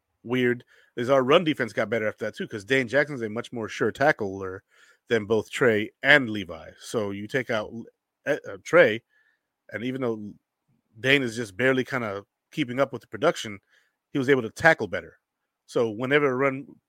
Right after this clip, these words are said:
came down the pike, Dane Jackson is not scared to lay a, lay the lumber on somebody. He will lay you the hell out if he can. And if you lay him out, it's just because you hit harder than he does. But Dane is fearless, and I love it.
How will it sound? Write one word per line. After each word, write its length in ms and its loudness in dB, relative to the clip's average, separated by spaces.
came 300 -2
down 180 2
the 60 -6
pike, 300 2
Dane 220 6
Jackson 300 2
is 120 -12
not 200 -2
scared 240 -2
to 60 -14
lay 200 -4
a, 180 -6
lay 140 0
the 100 -4
lumber 240 -2
on 60 -6
somebody. 340 -16
He 240 -6
will 320 -4
lay 140 6
you 280 -2
the 100 -4
hell 200 -2
out 220 -2
if 120 -20
he 100 -16
can. 280 -8
And 80 -12
if 80 -14
you 80 -2
lay 180 6
him 160 0
out, 180 0
it's 100 -14
just 220 -16
because 300 -4
you 80 -10
hit 140 -6
harder 220 -4
than 100 -18
he 80 -12
does. 340 -18
But 240 -18
Dane 220 -2
is 180 -12
fearless, 680 -8
and 80 -16
I 80 -16
love 300 -10
it. 80 -20